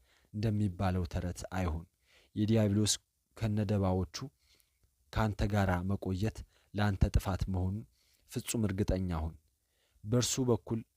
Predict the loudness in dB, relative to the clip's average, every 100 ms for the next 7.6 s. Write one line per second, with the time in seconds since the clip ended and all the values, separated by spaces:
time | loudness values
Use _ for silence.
0 | -4 -2 -2 -4 -2 0 0 0 -2 -2
1 | -4 -4 -2 -4 -2 -2 -4 -8 _ _
2 | _ -2 2 4 2 0 -14 _ _ 0
3 | 2 2 -2 -6 -8 _ _ _ 0 2
4 | 4 4 4 2 -4 _ -6 0 4 4
5 | 4 4 4 2 2 0 -2 -4 _ _
6 | -6 2 2 2 2 2 2 2 -2 -2
7 | -2 -4 -6 -8 -10 -12